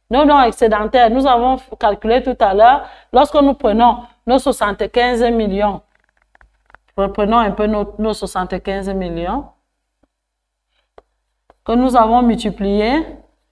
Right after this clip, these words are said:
nous les avons multipliés par zéro virgule cinq pour cent qui était la limite,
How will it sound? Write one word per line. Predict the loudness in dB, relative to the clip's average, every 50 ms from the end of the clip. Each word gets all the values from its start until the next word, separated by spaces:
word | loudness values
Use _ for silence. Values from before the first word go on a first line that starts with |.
| _ _ _ _ _ _ -6
nous | -2 0
les | 0 2 2
avons | 2 2 4 4 4 4
multipliés | 2 2 0 -2 -6 -6 -4 -2 0 0 0 2
par | 2 4 4 6 4 2 0 -6 -16 -20 -18 _
zéro | -4 0 4 4 6 6 6 4 4
virgule | 2 2 0 0 2 2 2 2 2 0 -2
cinq | -4 -2 0 0 0 0 -2
pour | -4 -8 -8
cent | -4 -2 -2 -2 0
qui | -2 -4
était | -4 -4 -2
la | -2 -2 -2
limite, | -2 -2 -2 -2 -2 -4 -4